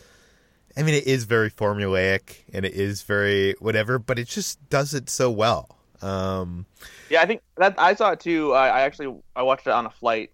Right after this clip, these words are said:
Speaker 2: um, and I think that's what kept me from really falling in love with it, is that it felt a little too formulaic. But at the same time, I,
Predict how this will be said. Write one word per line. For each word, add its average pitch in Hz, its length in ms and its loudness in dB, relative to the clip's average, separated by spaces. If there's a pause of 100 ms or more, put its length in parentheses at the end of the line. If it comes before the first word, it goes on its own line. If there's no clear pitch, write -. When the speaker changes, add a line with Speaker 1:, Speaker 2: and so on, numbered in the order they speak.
Speaker 2:
um, 110 420 -2
and 113 340 -4
I 135 80 2
think 170 140 0
that's 156 160 2
what 156 140 0
kept - 180 -2
me 135 140 -4
from 117 320 -6
really 120 600 -2 (440)
falling 143 260 2
in 113 80 -4
love 117 160 2
with 160 140 0
it, 170 160 6
is 131 160 2
that 123 240 2
it 113 240 -4
felt 120 220 4
a 117 40 0
little 120 220 0
too 135 240 -6
formulaic. 160 640 2
But 139 100 4
at 127 60 0
the 135 80 -6
same 165 320 -2
time, 143 360 2
I, 120 440 0